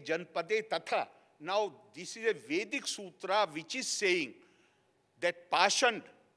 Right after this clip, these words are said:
those who deny Veda, Nagam, those who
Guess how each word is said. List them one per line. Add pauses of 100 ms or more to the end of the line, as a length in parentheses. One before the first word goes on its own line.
(120)
those
who
deny
Veda, (580)
Nagam, (460)
those
who